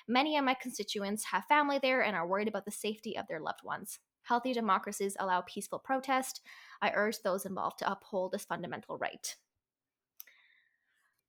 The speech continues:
This protest has become a hot political issue in India, as the agriculture sector employs half of India's one point three five billion people and contributes nearly fifteen percent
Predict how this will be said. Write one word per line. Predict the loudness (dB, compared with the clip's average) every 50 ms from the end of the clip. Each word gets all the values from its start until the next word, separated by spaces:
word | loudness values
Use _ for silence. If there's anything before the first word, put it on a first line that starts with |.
| -12 -4
This | -2 -2 -2 -2
protest | -2 2 4 4 4 4 0 0 0 0 0 -2 -2 -2
has | -2 -2 -2 -2
become | -6 -6 -4 -2 2 4
a | 6 6 6 4
hot | 2 2 4 4 4 4 2
political | -6 -4 -4 -4 -4 -4 -4
issue | -4 -4 -4 -6 -6
in | -6
India, | -6 -4 -2 2 6 6 6 6 4 -4 -12 -12 -12 -8 0 4
as | 4 4 4 4
the | 0 2 4
agriculture | 4 4 4 2 -2 -4 -2 -2 -2 -2
sector | -2 -2 -4 -4 -2 -2 -2 -2
employs | -2 -4 -6 -2 -2 -2 0 0
half | 0 4 8 8 8 8 6
of | 0 0
India's | 0 -2 0 2 2 0 0 0
one | 2 2 2 2
point | 0 -2 -2 -2 -2 -2
three | -2 -2 -2 0
five | 2 4 4 4 2 0 0
billion | 2 4 4 4 2 0
people | -2 -6 -10 -4 -2 -2 -2 -2 -6 -12 -16 -14 -14 -12 -4 -2
and | -2 -2 0
contributes | -2 -4 -2 -2 -2 -2 -2 -2 0 0
nearly | 2 4 4 4 4 2 0
fifteen | 2 0 -2 0 0 -4 -2
percent | -2 -4 -2 -2 -2 0